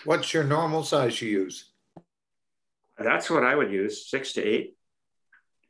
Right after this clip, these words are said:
Speaker 2: I don't use, like, you, if you're gonna tie it smaller, um, you're gonna find it difficult to get that gel spun head on it. Uh, so anyway, I'm gonna take this, uh,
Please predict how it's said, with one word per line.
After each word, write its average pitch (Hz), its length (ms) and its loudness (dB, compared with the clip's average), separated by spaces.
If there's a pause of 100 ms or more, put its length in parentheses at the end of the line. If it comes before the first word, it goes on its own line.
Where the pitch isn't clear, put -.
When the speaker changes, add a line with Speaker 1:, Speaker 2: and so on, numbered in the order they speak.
(300)
Speaker 2:
I 107 80 0
don't 139 200 2
use, 123 340 -2 (100)
like, 113 300 -2 (380)
you, 127 240 -4
if - 140 2
you're 123 120 6
gonna 160 180 4
tie 147 240 2
it - 100 0
smaller, 123 680 0
um, 90 380 -6 (600)
you're 107 120 -8
gonna 107 180 0
find 110 300 2
it - 160 -2
difficult 110 560 -2
to 95 220 -2
get 92 300 -4 (220)
that - 360 -2 (380)
gel 107 320 4
spun 95 720 -6 (460)
head 120 300 4
on 78 220 0
it. - 80 -16 (1300)
Uh, - 100 -8 (320)
so - 520 -4 (360)
anyway, 104 300 -2 (100)
I'm 110 120 0
gonna 131 180 2
take 160 240 2
this, 113 280 0
uh, 104 300 2